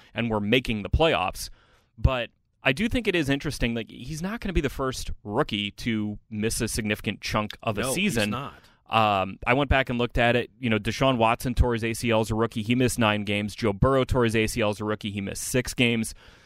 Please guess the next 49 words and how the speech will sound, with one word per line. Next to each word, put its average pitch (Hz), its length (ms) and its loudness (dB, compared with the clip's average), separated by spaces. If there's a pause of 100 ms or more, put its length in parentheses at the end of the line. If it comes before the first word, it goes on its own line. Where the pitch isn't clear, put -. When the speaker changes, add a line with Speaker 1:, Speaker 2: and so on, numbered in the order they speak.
(200)
Speaker 1:
Josh 117 280 2
Allen 135 340 2
missed 123 200 -2
four 135 260 4
games 123 320 0
in 120 80 2
the 117 60 2
middle 113 240 2
of 98 120 -4
his 131 280 0
rookie 135 280 2
season 127 440 0
with 113 100 0
a 110 60 -4
sprained 120 480 2
U 107 160 0
C 101 260 -2
L. 113 360 4 (100)
Speaker 2:
Yep. 101 120 -14 (200)
Speaker 1:
Um, 98 480 0
you 147 100 -2
know, 113 140 2
d-, 104 160 -14
here 160 320 2
and 135 100 2
there, 135 180 4
like, 117 200 0
Tua 147 520 4
missed 143 260 -2
a - 20 2
game, 135 580 0
uh, 123 160 0
due 123 160 2
to 131 80 2
injury, 127 460 0
but 117 100 0
he 120 160 0
also 120 220 0
didn't 107 200 -2
start 123 300 0
his 123 180 -2
full 131 240 2
rookie 120 300 0
season. 110 560 0 (480)
You 117 80 -2
think 117 160 4
about 107 360 2 (120)
Jared 104 320 2
Goff, 117 480 2